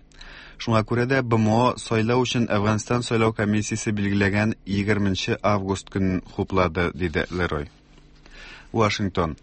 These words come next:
акыш дәүләт секретаре Хиллари Клинтон якын көнчыгыш низагын ике дәүләт булдырмый торып чишү мөмкин түгел, диде.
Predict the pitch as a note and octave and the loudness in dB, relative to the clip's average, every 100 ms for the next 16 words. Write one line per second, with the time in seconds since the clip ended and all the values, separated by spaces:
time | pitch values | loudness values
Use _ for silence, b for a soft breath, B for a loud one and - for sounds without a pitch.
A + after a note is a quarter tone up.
0 | B B B B B A2+ A#2 - A#2+ A#2 | B B B B B 2 2 2 0 0
1 | A2 A#2 A2+ A#2 A2+ A2+ A#2 A2+ A2 A2+ | 0 -4 -2 0 2 2 2 0 0 0
2 | A#2+ A2+ C3 C3 A2 G#2 A#2+ A2+ A#2+ A2+ | 0 0 0 2 2 2 0 -2 -2 0
3 | A#2 A2+ - G#2 A2 A2 A2+ A#2 A2 G#2+ | -2 -2 -2 2 2 4 2 0 -4 -2
4 | A#2+ A2 G#2 G#2+ G#2 G#2 G2+ G2+ G#2 - | 0 2 4 2 0 -2 0 0 0 0
5 | G#2+ - - G2 A2+ G#2 G2 - G#2 F#2 | -2 -2 -4 -4 0 2 2 0 0 0
6 | G2 F#2 E2 E2+ D#2+ | 0 0 0 0 -2